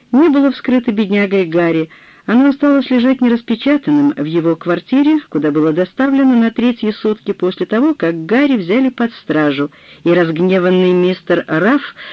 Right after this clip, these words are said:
положил не выдавать никому ни единой вещицы, принадлежавшей его постояльцу. Прибыв в Лондон, Джордж отправился прямо к брату на квартиру и осведомился о нем.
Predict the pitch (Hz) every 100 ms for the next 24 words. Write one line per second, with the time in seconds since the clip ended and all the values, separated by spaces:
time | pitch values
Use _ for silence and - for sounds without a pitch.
0 | - - 175 175 185 165 196 208 190 -
1 | 175 190 175 175 196 190 156 160 156 156
2 | 151 170 269 285 - - 170 208 254 285
3 | 147 143 135 139 185 - - 320 277 233
4 | 180 156 143 147 156 233 - - 160 139
5 | 135 139 143 - 151 131 101 - - -
6 | _ _ _ _ _ _ _ _ _ -
7 | 202 180 202 - - 185 247 277 143 139
8 | 147 - - - - 151 139 151 226 -
9 | - - _ _ - 160 - 180 262 220
10 | 147 - 160 151 143 135 151 - 240 240
11 | 262 277 - 117 - - - - - -
12 | 277 294 - 147 135 139 135 - 135 143
13 | 147 135 131